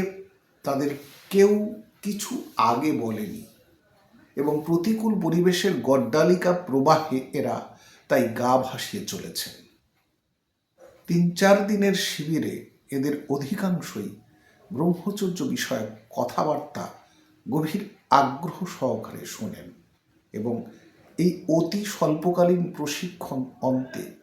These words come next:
তারা মনে করেন একটা নতুন কিছু সম্বল তারা জীবনে পেলেন এবং নতুন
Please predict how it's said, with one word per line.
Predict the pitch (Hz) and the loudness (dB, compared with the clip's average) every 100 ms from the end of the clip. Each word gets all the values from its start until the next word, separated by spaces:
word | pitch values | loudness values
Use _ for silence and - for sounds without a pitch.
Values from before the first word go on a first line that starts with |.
| _ _ _ _ _ | _ _ _ _ _
তারা | 139 131 117 | -2 0 0
মনে | 123 127 - | -2 -2 -4
করেন | 92 95 - - _ _ _ _ _ - - | -8 -10 -16 -20 _ _ _ _ _ -12 -2
একটা | - 185 175 - - 143 | 2 4 2 0 -6 4
নতুন | 180 - 226 220 | 4 4 0 0
কিছু | 202 185 185 - | -2 -4 -4 -4
সম্বল | 160 143 147 175 196 190 151 | -2 -2 2 4 4 2 -4
তারা | 123 120 101 | 0 0 -2
জীবনে | 117 113 110 110 | -4 -4 -4 -2
পেলেন | 127 143 170 - 123 | -2 0 -2 -4 -6
এবং | 113 101 - - - _ _ _ _ _ _ _ | -6 -6 -10 -16 -20 _ _ _ _ _ _ _
নতুন | 123 143 165 | -6 -4 0